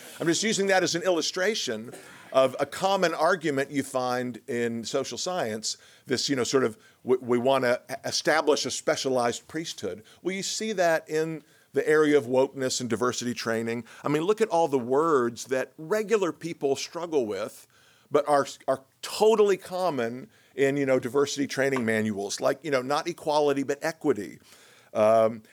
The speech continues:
anti-racism, which is not the same thing as not being racist. Most people understand there's, "Oh yeah, I know what it means to be a racist. I'm not like that. I'm, I'm not racist." "Oh yeah, but are you anti-racist?" "I'm not, uh,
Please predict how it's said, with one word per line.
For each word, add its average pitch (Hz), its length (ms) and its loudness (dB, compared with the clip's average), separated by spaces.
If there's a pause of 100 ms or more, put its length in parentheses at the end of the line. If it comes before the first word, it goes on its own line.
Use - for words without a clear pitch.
(160)
anti-racism, 156 1120 0
which 131 160 -2
is 131 140 -4
not 156 220 -4
the 151 80 -6
same 143 260 -2
thing 139 260 -2
as 117 140 -4
not 131 380 -2
being 127 240 -2
racist. - 640 -6 (340)
Most 160 200 2
people 160 280 0
understand 139 480 -4
there's, 151 120 -8
"Oh 220 120 -2
yeah, 170 300 0 (400)
I - 80 -4
know 240 100 4
what 190 100 2
it 139 100 0
means 147 240 -2
to 131 120 -10
be 135 180 0
a - 80 -2
racist. 139 520 0
I'm 156 120 0
not 190 180 -4
like 127 200 0
that. 120 280 0
I'm, 143 300 -4
I'm 143 220 -6
not 135 240 -2
racist." 113 540 -4 (260)
"Oh 117 100 0
yeah, 143 200 0 (260)
but 117 240 0
are 117 120 4
you 104 220 -4 (140)
anti-racist?" 117 1080 -6 (640)
"I'm 117 160 -4
not, 143 220 0
uh, 101 120 -6